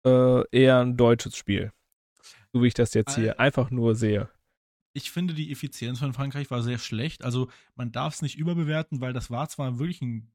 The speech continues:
Speaker 2: eine, auf jeden Fall eine Steigerung zu dem Österreich-Spiel da gegen Deutschland und auch eine Steigerung gegen das erste Spiel von, äh, gegen Frankreich, was sie zwar gewonnen haben, aber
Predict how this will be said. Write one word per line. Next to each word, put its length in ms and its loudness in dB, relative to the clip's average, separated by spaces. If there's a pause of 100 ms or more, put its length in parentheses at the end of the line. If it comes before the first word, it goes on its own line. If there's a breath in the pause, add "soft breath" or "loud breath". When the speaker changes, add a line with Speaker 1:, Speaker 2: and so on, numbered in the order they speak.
(300)
Speaker 2:
eine, 180 -4 (280)
auf 120 -6
jeden 260 0
Fall 120 -4
eine 80 -6
Steigerung 440 -6
zu 120 -14
dem 120 -6
Österreich-Spiel 680 -2
da 80 -6
gegen 180 -10
Deutschland 460 -8 (220 soft breath)
und 200 4
auch 180 -8
eine 80 -4
Steigerung 480 -6
gegen 140 -6
das 160 -6
erste 240 -10
Spiel 400 -4
von, 200 -10 (200)
äh, 160 -6
gegen 200 -6
Frankreich, 440 -8
was 100 -10
sie 80 -16
zwar 140 -14
gewonnen 260 -8
haben, 200 -6
aber 280 -6